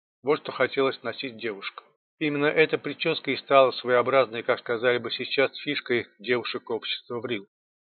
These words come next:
Кроме причёски, девушки таскали с собой диск с изображением лидеров общества, уже известной Марии Оршич и её коллеги Сигурд.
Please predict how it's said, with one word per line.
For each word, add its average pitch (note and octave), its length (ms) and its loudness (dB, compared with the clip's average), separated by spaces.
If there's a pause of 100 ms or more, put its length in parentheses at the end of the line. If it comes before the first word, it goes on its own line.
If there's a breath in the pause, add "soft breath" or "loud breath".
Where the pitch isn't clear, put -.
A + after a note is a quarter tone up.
(380)
Кроме C#3+ 320 0
причёски, C3+ 540 -4
девушки B2 460 -2
таскали B2+ 460 0
с - 100 -10
собой B2 340 -2
диск B2+ 380 -6
с - 100 -10
изображением A#2 720 -2
лидеров A#2+ 420 -2
общества, C3+ 480 -6
уже A2+ 340 0
известной A2+ 380 -6
Марии A2+ 320 -4
Оршич C3+ 460 -4
и G#2+ 80 -10
её A2 220 -6
коллеги A2+ 420 -6
Сигурд. G#2+ 500 -10